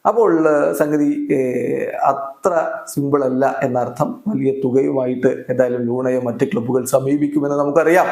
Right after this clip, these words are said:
ഇപ്പം, ആ, മുംബൈ സിറ്റി എഫ് സി താരത്തിന് വേണ്ടി രംഗത്തുണ്ട് എന്നുള്ള വാർത്തകൾ, അങ്ങനെ മറ്റ് ക്ലബ്ബുകൾ രംഗത്തുണ്ട് എന്ന വാർത്തകളൊക്കെ നമ്മൾ കേട്ടുകൊണ്ടിരിക്കുമ്പോഴാണ് നമുക്ക് വിശ്വാസയോഗ്യമായിട്ടുള്ള സോഴ്സിൽ നിന്ന് തന്നെ അതിന്റെ കൺഫർമേഷൻ വരുന്നത്. രണ്ട്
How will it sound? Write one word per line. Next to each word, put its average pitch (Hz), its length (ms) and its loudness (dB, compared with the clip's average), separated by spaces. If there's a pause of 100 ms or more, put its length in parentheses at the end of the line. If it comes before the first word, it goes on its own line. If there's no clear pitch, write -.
(760)
ഇപ്പം, 143 420 2
ആ, 120 240 2
മുംബൈ 151 220 4
സിറ്റി 143 240 0
എഫ് 143 160 2
സി 135 160 2
താരത്തിന് 131 380 2
വേണ്ടി 127 240 0
രംഗത്തുണ്ട് 127 540 0
എന്നുള്ള 127 280 2
വാർത്തകൾ, 123 640 -2
അങ്ങനെ 135 180 0
മറ്റ് 139 320 2
ക്ലബ്ബുകൾ 139 380 2
രംഗത്തുണ്ട് 131 460 0
എന്ന 131 140 2
വാർത്തകളൊക്കെ 127 500 0
നമ്മൾ 131 300 -2
കേട്ടുകൊണ്ടിരിക്കുമ്പോഴാണ് 147 1000 2
നമുക്ക് 147 260 0
വിശ്വാസയോഗ്യമായിട്ടുള്ള 160 1200 2
സോഴ്സിൽ 147 460 0
നിന്ന് 135 160 0
തന്നെ 131 120 0
അതിന്റെ 123 300 -2
കൺഫർമേഷൻ 143 600 0
വരുന്നത്. 143 320 4 (500)
രണ്ട് 226 320 4